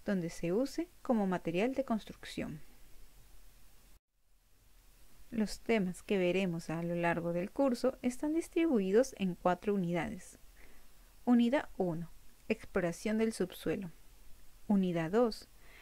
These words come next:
presión lateral y estabilidad de taludes. Unidad tres,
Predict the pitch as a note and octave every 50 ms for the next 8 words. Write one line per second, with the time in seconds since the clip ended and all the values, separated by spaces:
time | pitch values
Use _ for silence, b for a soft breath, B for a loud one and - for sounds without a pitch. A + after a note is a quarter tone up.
0 | B B - - A#3 B3+ B3 - D4 D#4 E4+ F4+ F4+ - G#3+ F#3 F#3 F#3+ B3+ F4+
1 | - - A#3 A3+ A#3 - - - F3+ F3+ F3+ F3 E3+ E3+ F3+ F3+ F#3 G3 G3+ -
2 | F3 E3+ E3+ D#3+ D3+ A3 G2+ F#3+ - - - - - - - - - - - -
3 | - - - A3 G#3 F#3+ F3 D#3 D#3 D3+ D3+ - - - G3+ G#3 F3+ - -